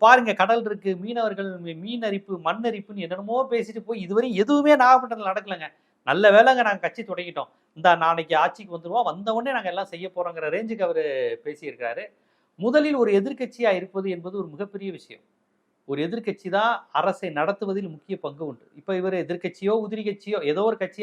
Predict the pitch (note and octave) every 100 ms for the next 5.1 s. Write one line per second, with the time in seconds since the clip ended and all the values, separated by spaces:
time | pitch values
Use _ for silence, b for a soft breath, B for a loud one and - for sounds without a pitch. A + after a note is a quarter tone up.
0 | F3 F#3+ G3+ F#3 F#3+ E3+ F3+ F3+ F3 F3
1 | - D3 C#3 B2 A#2 _ _ _ _ _
2 | F3 G#3+ B3 C4+ G#3 F3+ A3+ C4+ D4+ C4+
3 | A3+ G#3 G3+ B3+ C4 G3+ D#3+ C#3+ A#2+ -
4 | C3 C#3+ D#3 - F#3+ E3+ D#3 D3 D#3 B2+